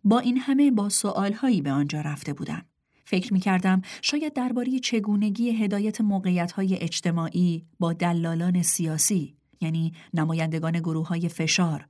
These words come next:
یا قوانین مربوط به جمع‌آوری پول برای ستادهای انتخاباتی آینده بحث کنیم. اما چیزی که دریافت کردیم، سخنرانی‌های مفصل درباره تاریخ و معماری کپیتول بود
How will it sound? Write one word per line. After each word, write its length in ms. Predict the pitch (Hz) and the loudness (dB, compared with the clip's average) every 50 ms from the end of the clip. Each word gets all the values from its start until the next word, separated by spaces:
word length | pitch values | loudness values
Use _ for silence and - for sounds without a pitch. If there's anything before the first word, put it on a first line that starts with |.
| _ - - - - | _ -20 -18 -6 0
یا 160 | - 262 277 269 | 0 0 2 2
قوانین 460 | - 214 208 208 208 208 220 247 262 247 | 2 0 2 2 0 0 0 0 0 0
مربوط 380 | 214 190 185 185 185 190 180 | 0 0 -2 -2 -2 -4 -2
به 120 | - 175 170 | -2 -2 0
جمع‌آوری 640 | 170 170 160 160 160 160 156 156 156 156 160 160 | 0 0 0 0 -2 -2 -2 -2 -2 -2 -4 -4
پول 300 | 151 - - 180 160 156 | -6 -6 -4 -2 -2 0
برای 300 | 156 156 156 156 156 156 | 0 -2 -2 -2 -2 -2
ستادهای 540 | 160 - 165 156 - 160 156 - 165 151 151 | -2 -2 -2 -2 -4 -6 -4 -4 -4 -4 -4
انتخاباتی 600 | 147 147 - - - 160 156 160 147 143 - - 156 | -4 -6 -8 -8 -6 -4 -4 -4 -4 -4 -4 -4 -6
آینده 540 | - - 156 160 160 165 170 170 185 208 | -4 -2 -2 -2 0 0 0 0 0 0
بحث 340 | 180 151 143 143 - - - | 0 0 -2 -4 -2 -4 -4
کنیم. 340 | - - - - - - - _ _ _ _ _ _ - - | -4 -4 -6 -8 -8 -10 -14 _ _ _ _ _ _ -8 -4
اما 180 | - 165 165 165 | -2 -2 -2 -2
چیزی 300 | 160 - - 247 262 269 | -2 -2 -2 -2 -2 -2
که 100 | 254 254 | -2 -2
دریافت 460 | 226 208 196 190 185 185 190 180 - | -2 -2 0 -2 0 -2 -2 -4 -2
کردیم، 480 | - 175 160 160 143 - 147 147 143 - - - - - | -2 -2 0 0 -2 -2 -4 -4 -6 -8 -12 -16 -12 -6
سخنرانی‌های 800 | - - - 196 190 220 208 208 220 220 220 226 - 269 254 247 | -2 0 0 0 2 0 0 2 2 0 0 0 0 0 2 2
مفصل 640 | 214 202 196 190 - 190 190 185 - 202 196 196 190 | 2 0 0 0 0 0 0 0 0 -2 0 2 2
درباره 500 | 190 190 190 185 185 190 190 196 202 190 | 2 4 4 4 2 2 2 0 -2 -4
تاریخ 580 | 190 - - 175 156 151 151 151 147 147 - - _ _ _ - | -4 -4 -4 -2 -2 0 0 0 -2 -4 -8 -14 _ _ _ -4
و 80 | 156 | -2
معماری 560 | 160 160 165 165 156 165 165 165 180 185 180 | -2 0 0 0 0 0 0 2 2 2 0
کپیتول 580 | 180 - - 170 160 - 185 - - 180 165 135 | 0 0 -2 -4 -4 -6 -6 -4 -2 -2 -2 -2
بود 240 | - 120 120 - | -4 -8 -10 -12